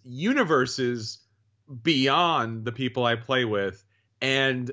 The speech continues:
they're all really, really good." So playing these games online, especially Seven Wonders is a game I love a lot.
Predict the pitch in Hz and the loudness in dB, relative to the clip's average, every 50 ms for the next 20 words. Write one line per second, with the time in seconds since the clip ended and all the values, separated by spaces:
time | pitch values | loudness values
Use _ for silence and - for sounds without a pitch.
0 | - 131 131 147 139 - - 151 165 170 175 170 160 147 - - 123 107 110 120 | -8 -2 0 2 2 2 4 4 6 6 6 6 4 2 -2 -8 -10 -8 -4 -2
1 | 135 143 151 151 156 151 147 143 135 131 135 131 131 127 117 104 - 139 139 127 | 0 2 4 4 4 4 4 4 4 4 4 4 4 4 2 2 2 4 4 6
2 | 107 90 87 85 - - - - 113 110 110 110 107 - - 156 160 165 165 165 | 4 4 2 -2 -8 -8 -4 -2 0 0 0 0 -2 -4 -4 -2 0 0 0 -2
3 | 143 123 - 151 143 135 123 135 127 127 127 123 113 - 143 135 131 - 123 110 | -2 -2 -2 0 0 0 0 2 2 4 4 2 2 2 0 0 0 0 -2 -2
4 | - - 180 202 202 151 135 156 170 143 127 113 113 104 110 104 117 113 123 117 | 0 2 2 4 4 4 4 2 2 2 2 2 2 0 -2 -4 -2 -2 0 2
5 | 110 107 107 110 120 139 135 127 104 101 98 92 92 - - - | 2 2 2 2 2 2 0 0 0 0 2 2 2 0 -2 -6